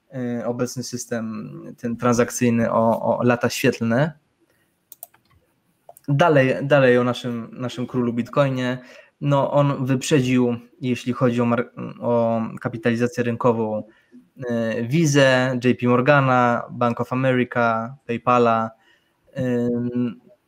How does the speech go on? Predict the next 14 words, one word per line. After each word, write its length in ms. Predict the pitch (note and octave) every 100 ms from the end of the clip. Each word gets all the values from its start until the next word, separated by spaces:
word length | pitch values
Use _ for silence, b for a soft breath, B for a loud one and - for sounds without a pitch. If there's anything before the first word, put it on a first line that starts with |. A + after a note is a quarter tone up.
| _ _ _ -
jeśli 320 | C3+ B2+ C#3+
chodzi 280 | C3+ C3 B2+
właśnie 520 | B2 B2 - C3 B2+
o 120 | B2
te 120 | A#2+ B2+
usługi 340 | - B2+ A#2+
finansowe, 500 | - B2 A#2 B2 G2
tak, 220 | A2 -
o 40 | G#2+
firmy, 320 | - A2 G#2+
które 280 | - A#2 A2
zajmują 400 | A2 A2+ A2 G#2
się 200 | A#2 A2+
usługami 560 | A2 A#2 A2+ A2 G#2+